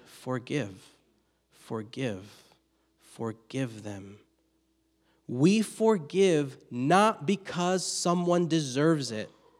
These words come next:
We don't forgive someone because they ask for it or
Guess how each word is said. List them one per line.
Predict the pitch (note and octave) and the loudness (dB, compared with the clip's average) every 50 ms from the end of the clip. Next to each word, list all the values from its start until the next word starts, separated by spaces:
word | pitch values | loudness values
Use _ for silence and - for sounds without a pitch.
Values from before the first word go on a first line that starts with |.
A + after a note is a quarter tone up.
| _ _ _ _ _ _ _ _ _ _ _ _ _ _ _ _ _ _ _ _ _ | _ _ _ _ _ _ _ _ _ _ _ _ _ _ _ _ _ _ _ _ _
We | - D3+ F3+ | 6 6 6
don't | D#3+ C3 F3 F#3+ A#3 A#3+ - | 8 10 10 10 10 10 8
forgive | - A#3 F#3+ E3 F3+ G#3 A3+ G#3 | 2 2 4 6 6 6 6 6
someone | - - F#3+ F3+ F3 E3+ E3 D#3 | 4 2 2 2 2 2 2 2
because | C3+ D#3+ E3 - - - - G3 G3+ G#3+ G3+ F3+ E3 | 2 0 -4 -4 -4 -4 0 2 2 2 2 0 0
they | F3+ F3 E3+ - - | 0 -2 -2 -2 0
ask | E3 E3 F3 F3 - - - | 0 2 2 0 -2 -8 -10
for | - F3 E3+ E3 D#3 | -4 0 2 2 2
it | D3+ - | 2 2
or | D#3+ D#3 D#3 | 0 0 -2